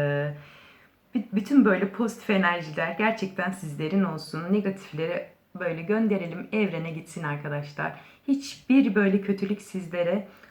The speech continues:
ulaşmasın diyorum. Şu şekilde göstereyim tabağınızda bakın. Tertemiz bir şekilde çıkmış. Dilekleriniz bakalım olacak mı? Evet, dilekler oluyor arkadaşlar ama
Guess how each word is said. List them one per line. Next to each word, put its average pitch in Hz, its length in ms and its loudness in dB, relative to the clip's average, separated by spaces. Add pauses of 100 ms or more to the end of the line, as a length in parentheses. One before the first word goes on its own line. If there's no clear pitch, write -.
ulaşmasın 190 720 0
diyorum. 135 280 -2 (240)
Şu - 80 -18
şekilde 190 400 0
göstereyim 160 640 -4
tabağınızda 143 720 -2
bakın. - 280 -12 (880)
Tertemiz 156 540 -4
bir 180 80 -6
şekilde 151 440 -10
çıkmış. - 400 -10
Dilekleriniz 165 960 -2 (380)
bakalım 170 460 -6
olacak 147 460 -6
mı? 139 200 -4 (380)
Evet, 269 300 0
dilekler 262 520 2
oluyor 226 340 2
arkadaşlar 170 640 -2
ama 208 280 4